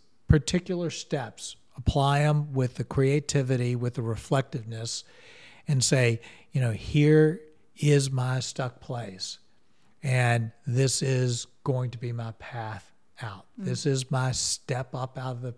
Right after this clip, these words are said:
Speaker 1: out of the stuck place, and this is my elevation f-,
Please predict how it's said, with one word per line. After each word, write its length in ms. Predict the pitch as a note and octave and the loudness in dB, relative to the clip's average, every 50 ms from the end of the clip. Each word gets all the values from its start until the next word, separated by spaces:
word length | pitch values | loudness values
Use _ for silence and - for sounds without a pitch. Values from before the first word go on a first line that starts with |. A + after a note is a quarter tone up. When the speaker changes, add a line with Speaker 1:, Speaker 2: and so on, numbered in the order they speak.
| _ _ - _ - - | _ _ -20 _ -8 -4
Speaker 1:
out 180 | A#2+ A#2+ B2 | -2 0 0
of 120 | C3 B2+ A#2+ | -2 -2 -4
the 120 | C#3 B2+ | -6 -8
stuck 380 | - - - C3+ A#2+ A#2+ - _ | -8 -8 -8 -8 -8 -8 -10 _
place, 500 | - - G#2+ G#2+ G#2 G2+ G#2 - - - - - - - - - - - - - - - | -16 -14 -12 -12 -12 -12 -12 -12 -14 -14 -16 -20 -20 -20 -20 -20 -20 -20 -20 -20 -18 -8
and 280 | D#3 C#3 B2 A#2+ A#2+ A2+ | -4 -2 -2 -2 -2 0
this 320 | B2 C#3 C#3+ C3 - - | 2 2 2 2 2 2
is 420 | D3 C#3 C3+ C3+ C3+ B2 B2 - - - - - - - - - _ _ | 2 4 4 2 2 0 -4 -8 -12 -18 -20 -20 -20 -20 -20 -20 _ _
my 340 | - C3 B2+ B2+ B2 B2 - - _ _ _ _ - - | -2 0 2 0 0 -2 -6 -16 _ _ _ _ -4 0
elevation 1200 | D3 D3+ C#3+ C#3 C3+ B2 A2 B2+ C3 D3+ D#3 D3+ C3+ - - - - A#2 G2+ G#2 G#2+ A2 A2+ A2 - - - - - - - - - - - - - - - - - _ - - - | 0 2 2 2 0 -2 0 2 4 4 6 4 4 0 -2 -2 -4 -4 -4 -4 -6 -6 -8 -10 -12 -20 -20 -20 -20 -20 -20 -20 -20 -20 -20 -20 -20 -20 -20 -20 -20 _ -20 -20 -20
f-, 220 | - - - - | -20 -20 -20 -20